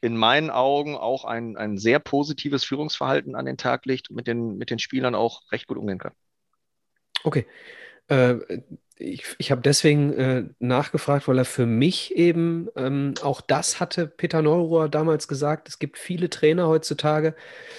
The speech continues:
Speaker 2: ähm, die, ähm, also er meinte damit jetzt nicht explizit Nagelsmann, aber ich meine ihn damit, <clears throat> die sich selber, äh, in eine, in eine Position bringen,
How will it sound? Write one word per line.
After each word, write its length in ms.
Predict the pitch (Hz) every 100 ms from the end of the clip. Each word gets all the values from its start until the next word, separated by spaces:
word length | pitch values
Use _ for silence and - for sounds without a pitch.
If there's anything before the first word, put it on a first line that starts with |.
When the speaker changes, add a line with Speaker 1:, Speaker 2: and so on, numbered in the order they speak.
| - -
Speaker 2:
ähm, 460 | 123 135 135 139 -
die, 580 | 120 131 131 135 139 135
ähm, 380 | 123 123 123 -
also 120 | 117
er 80 | 113
meinte 280 | 113 120 139
damit 240 | 120 120
jetzt 180 | 127 -
nicht 280 | 120 - - _ _ -
explizit 520 | - - 139 - 135
Nagelsmann, 480 | 120 123 113 - 117
aber 200 | 120 127
ich 180 | - -
meine 240 | 127 120 113
ihn 120 | 117
damit, 240 | 120 147 - - - - -
<clears throat> 440 | - 247 190 156 - _ _ _ _ _ -
die 300 | 120 123 156
sich 280 | 139 139 117
selber, 800 | 113 131 196 156 127 165 208 - - -
äh, 280 | 139 139 -
in 120 | 135
eine, 340 | 127 127 131 127
in 140 | 131
eine 160 | 113 127
Position 720 | 143 127 - - 139 160 196
bringen, 520 | 170 180 196 214 254